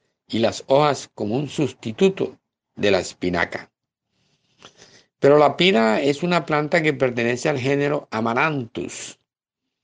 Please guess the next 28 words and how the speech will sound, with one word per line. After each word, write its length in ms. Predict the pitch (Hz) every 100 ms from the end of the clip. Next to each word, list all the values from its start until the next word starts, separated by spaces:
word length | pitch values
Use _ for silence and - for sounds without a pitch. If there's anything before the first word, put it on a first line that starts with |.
| _ _ - _ _ -
En 180 | 101
algunas 320 | 98 92 110 139
ocasiones 520 | 143 147 - 131 143
nosotros 400 | 135 120 123 120
lo 80 | 120
hemos, 260 | 127 127 -
no 300 | 92 123 190
en 120 | 190 170 165
algunas 300 | 135 139 123
ocasiones, 520 | 117 113 95 123 98
corrijo, 500 | - 104 135 - - -
en 140 | 104
muchísimas 640 | 120 131 117 180 180 160 139
ocasiones, 540 | 123 123 156 160 180 - - - _ _ -
el 160 | 117
Amaranthus 720 | 113 110 107 120 135 131 131 123
dubius. 680 | 233 156 107 - - - _ _ _ _ _ _ _ _ _ _ -
Bueno, 380 | 156 143 - -
pero 200 | 135 156
es 260 | 180 180 135
en 80 |
el 160 | 143 135
grupo 320 | 160 190 196
de 120 | 160 127
plantas 380 | 147 156 160
herbáceas 680 | 143 123 135 143 - 147 - -
y 140 | 117
anuales. 840 | 104 101 107 131 113 - - -